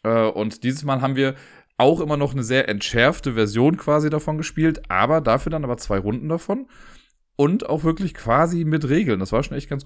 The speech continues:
cool. Wir haben's, also normalerweise ist ja bei Lotti Carotti so, man hat dieses Plastikboard und jeder bekommt, glaub ich, drei Hasen in seiner Farbe und man versucht als erstes ganz nach oben zu kommen. Und immer wenn man dran ist, muss man eine Karte aufdecken und auf der Karte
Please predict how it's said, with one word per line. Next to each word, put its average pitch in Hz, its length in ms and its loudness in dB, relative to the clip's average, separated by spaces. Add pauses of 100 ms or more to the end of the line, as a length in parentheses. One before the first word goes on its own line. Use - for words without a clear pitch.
cool. 151 100 0
Wir 104 80 2
haben's, - 180 0
also 98 140 -4
normalerweise 131 420 2
ist 127 60 -6
ja 131 80 0
bei 107 80 0
Lotti 117 240 0
Carotti 123 360 0
so, 143 220 2 (320)
man 95 120 -6
hat 110 140 -2
dieses 101 280 -6
Plastikboard 131 1080 -2
und 101 80 -6
jeder 110 180 0
bekommt, 110 280 -6
glaub 95 100 -6
ich, - 80 -12
drei 107 360 0
Hasen 117 440 -2
in 101 100 -6
seiner 101 220 -2
Farbe 131 480 0
und 104 160 -4
man 104 140 -4
versucht 113 280 -4
als 98 160 -2
erstes 120 440 0 (260)
ganz 220 240 -2
nach - 100 -2
oben 107 240 -2
zu 98 120 -8
kommen. 85 240 -6
Und 85 60 -6
immer 98 160 0
wenn 92 100 -2
man 90 100 -6
dran 110 160 0
ist, 117 80 -4
muss 104 100 -6
man 98 100 -4
eine 85 120 -6
Karte 120 300 0
aufdecken 120 380 -6
und 85 100 -8
auf 90 100 -8
der 90 80 -6
Karte 113 420 0